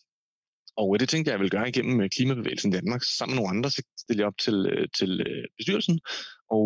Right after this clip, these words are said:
øh, og så var vi en, en god flok, der, der kom ind der. Øh, og så begyndte vi egentlig bare at, øh, at lave om på tingene, og, øh, og gøre den lidt mere handlekraftig, den her, øh, forening her, øh, og gøre den lidt mere målrettet,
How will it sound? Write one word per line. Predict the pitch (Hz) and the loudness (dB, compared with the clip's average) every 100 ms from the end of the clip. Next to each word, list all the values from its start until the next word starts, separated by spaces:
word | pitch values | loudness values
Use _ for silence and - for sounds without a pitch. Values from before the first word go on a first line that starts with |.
| 104 | 6
øh, | 101 | 6
og | 98 | 4
så | 117 | 0
var | 117 113 | 0 2
vi | 101 | 4
en, | 95 - | 4 2
en | |
god | 98 - - | 0 -2 -2
flok, | 127 - | -6 -4
der, | 101 98 | -4 -2
der | 101 | -4
kom | - 117 | 0 0
ind | - - | 0 -2
der. | - - - - - - | -4 -6 -8 -10 -8 -2
Øh, | 110 98 | 2 2
og | 101 | 2
så | |
begyndte | 110 - 143 | 0 0 0
vi | |
egentlig | 123 - | 2 0
bare | 113 117 135 - | 0 0 0 0
at, | 110 98 98 | 2 2 2
øh, | 101 - | 2 2
at | 101 | 2
lave | 101 104 | 2 0
om | 135 - | -2 -6
på | |
tingene, | - 160 - 151 - 113 | -6 -4 -2 -2 -2 -2
og, | 104 104 104 | 0 2 2
øh, | 98 95 101 101 98 | 2 2 2 0 -2
og | 107 - | -6 -4
gøre | 110 | -2
den | 135 | 0
lidt | 110 | 2
mere | 110 113 | 2 2
handlekraftig, | 139 190 123 - 117 | 0 0 -4 -2 0
den | 123 | 2
her, | 131 - | 2 0
øh, | 107 - | -2 -2
forening | - 147 135 143 123 | -2 0 0 0 0
her, | - - - - _ | -4 -6 -8 -10 _
øh, | 110 104 - | 2 2 2
og | 110 | -2
gøre | 113 | 0
den | 131 | 0
lidt | 117 | 2
mere | 120 107 104 | 2 6 6
målrettet, | 101 143 143 113 107 | 6 4 0 -2 0